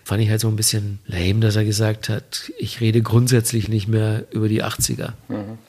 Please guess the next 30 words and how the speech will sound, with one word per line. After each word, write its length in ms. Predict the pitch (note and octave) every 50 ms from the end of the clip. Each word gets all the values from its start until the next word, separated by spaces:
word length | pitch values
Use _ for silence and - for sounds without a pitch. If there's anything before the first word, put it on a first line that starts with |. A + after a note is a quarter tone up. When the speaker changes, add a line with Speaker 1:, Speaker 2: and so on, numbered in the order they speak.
| _ -
Speaker 2:
Mit 180 | G2 G#2 F#2+
wem 180 | G#2+ C3 C#3+ D3+
du 80 | C#3+
dich 180 | B2+ C3+ B2+ -
ja 160 | C3+ A#2 -
auffällig 420 | - C#3 D3 - E3 C3 B2+ A#2+ -
gut 160 | E3+ G#3+ G#3+
verstanden 460 | A3+ G3 - - F3+ E3+ E3+ E3 D#3+
hast, 600 | E3 E3 E3+ E3 - - - - - - D#3 B2+
war 400 | B2+ C3 B2 B2+ C3 B2+ B2 -
Kylie 340 | - C3 C3 C3 C#3+ E3+ F3
Minogue. 540 | D#3+ C3+ A2+ G#2+ G2 F#2 F2+ G2+ C#3+ E3 D#3
Speaker 1:
Mhm. 200 | C3+ C3 F#3+ - - - _ _ - - - - -
Speaker 2:
Da 140 | B2+ B2 A2+
wurde 200 | B2+ D3+ G3+ A3
ja 80 | G#3+
sogar 280 | - F3 D#3+ D3+ - E3
gemunkelt, 800 | E3+ D#3+ D3 C#3+ D3 - - - G#3 G#3 A3 G#3+ - - - -
dass 160 | D3+ C#3+ -
da 120 | C#3+ A2+
was 200 | G2+ F#2 - -
läuft. 540 | A#2+ D3 F#3 F3 A#2 F#2 - - - - - -
Speaker 1:
Wurde 200 | A2 A2+ A#2 C3+
gemunkelt, 400 | D3+ F3 F3 E3+ C#3+ - A2+ F#2
ja, 100 | F2+ F#2
das 140 | A#2 E3 -
stimmt. 320 | - - A#2 F2+ E2+ - - _ - - - _ _ - -
Speaker 2:
Mhm. 420 | B2+ A#2+ A2+ G#2+ A2 B2 D#3 E3+ F3+
Und? 300 | - G#2+ A2 C3+ C#3+ -
Speaker 1:
<laughs> 60 | -